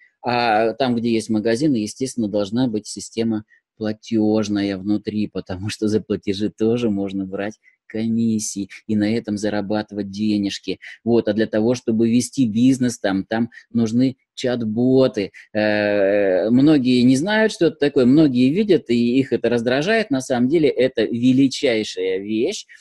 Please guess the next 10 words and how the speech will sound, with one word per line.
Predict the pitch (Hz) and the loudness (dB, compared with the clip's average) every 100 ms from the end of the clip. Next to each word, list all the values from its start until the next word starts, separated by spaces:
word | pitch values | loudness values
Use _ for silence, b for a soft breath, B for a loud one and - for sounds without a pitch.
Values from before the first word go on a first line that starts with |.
| B | B
я | 110 107 | -2 0
вас | 107 - | 0 0
уверяю, | 107 101 107 156 220 | -2 0 0 0 0
чат-боты. | 214 165 156 156 160 131 117 _ | -2 -4 -2 -2 0 -2 -6 _
И, | 123 131 - b b _ | -4 -2 -4 b b _
м, | 127 117 113 113 113 110 110 107 | -2 0 0 -2 -2 -4 -4 -6
при | - | -6
помощи | 120 127 123 113 | -4 -4 -4 -6
чат-ботов | 117 107 151 - 214 | -6 -2 -4 -4 -4
можно | 113 131 175 | -4 -4 -8